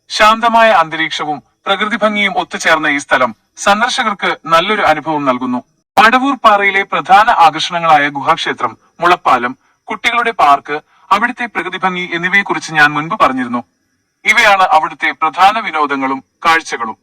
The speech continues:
മടവൂർ പാറ സമുദ്രനിരപ്പിൽ നിന്ന് ഏകദേശം മുന്നൂറ് അടി ഉയരത്തിലാണ് സ്ഥിതി ചെയ്യുന്നത്. ഈ പാറയുടെ മുകളിൽ നിന്നുള്ള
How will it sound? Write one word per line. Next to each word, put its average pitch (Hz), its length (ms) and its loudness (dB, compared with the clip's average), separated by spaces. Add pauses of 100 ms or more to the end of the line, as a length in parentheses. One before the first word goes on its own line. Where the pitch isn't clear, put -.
(140)
മടവൂർ 240 420 2
പാറ 233 260 0
സമുദ്രനിരപ്പിൽ 170 720 -4
നിന്ന് - 500 -6
ഏകദേശം 233 560 0
മുന്നൂറ് 208 320 0
അടി 185 160 0
ഉയരത്തിലാണ് 165 640 -2
സ്ഥിതി 175 260 -8
ചെയ്യുന്നത്. 123 440 -4 (880)
ഈ 269 100 4
പാറയുടെ 214 520 4
മുകളിൽ 196 380 -4
നിന്നുള്ള 214 280 -4